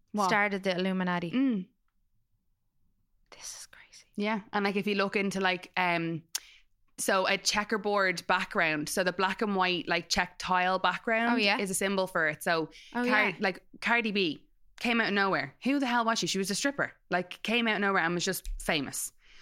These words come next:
Speaker 1: But the first, the front cover of her first album, the coat she's wearing and the background of it is that checkerboard floor.
Speaker 2: Oh my God.
Speaker 1: Yeah, and people have, like, released songs that don't wanna be a part of it. I think, um,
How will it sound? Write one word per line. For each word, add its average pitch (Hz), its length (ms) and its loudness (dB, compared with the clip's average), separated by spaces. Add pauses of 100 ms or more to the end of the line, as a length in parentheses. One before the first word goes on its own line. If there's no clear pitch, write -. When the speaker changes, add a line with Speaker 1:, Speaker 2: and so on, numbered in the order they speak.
(240)
Speaker 1:
But - 360 -2
the 190 80 -2
first, 196 440 0
the 208 80 -2
front 196 300 -2
cover 196 280 0
of 170 120 0
her 175 120 0
first 175 360 -2
album, 170 500 0
the 170 80 -4
coat 185 340 0
she's 175 240 -2
wearing 160 340 0
and 165 180 0
the 160 40 -4
background 170 500 -2
of 160 140 0
it - 100 -4
is 165 140 -4
that 160 180 -2
checkerboard 165 560 -2
floor. 170 360 -2 (1300)
Speaker 2:
Oh - 40 -20 (100)
my - 140 -20
God. - 420 -12
Speaker 1:
Yeah, 208 180 -4 (120)
and 196 100 -2
people 196 240 -4
have, 180 80 -2
like, 175 200 -4 (100)
released 180 540 -4
songs 175 480 0
that 165 240 -2
don't 180 260 0
wanna 196 180 -2
be 180 120 -2
a 175 60 -4
part 165 340 -2
of 170 80 -6
it. 147 60 -2
I 175 100 -4
think, 185 480 -6
um, 170 420 -4